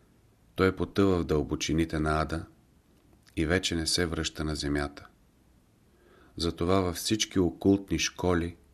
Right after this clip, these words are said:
имат като закон – че преди ученикът да пристъпи към посвещението, той трябва да придобие абсолютна чистота на сърцето и ума си,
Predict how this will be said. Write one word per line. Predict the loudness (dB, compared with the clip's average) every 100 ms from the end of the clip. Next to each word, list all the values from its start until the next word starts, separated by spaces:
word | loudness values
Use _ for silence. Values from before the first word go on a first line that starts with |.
| _ -2
имат | 0 0 -4
като | -10 -6
закон – | -4 -4 -4 -4 -4 -8 -20 _ _ _ -20 -20 _ _
че | -2 -2 -2 -4
преди | 0 2 2
ученикът | 2 0 0 0 -2 -6
да | -6 -6
пристъпи | -6 -4 -2 -2 -6
към | -6 -8
посвещението, | -6 -8 -4 -6 -2 0 2 2 -2 -8 -12 -18 -20 _ -20 -20 -20 -20 0
той | 2 2
трябва | 2 2 4 0
да | 0
придобие | 0 0 0 0 2 2 -4 -6
абсолютна | -6 -4 -2 0 0 -4 -4
чистота | -4 -6 -6 -2 0
на | 0
сърцето | -4 -4 -2 -4 -2
и | -2
ума | 0 0 -2
си, | -4 -8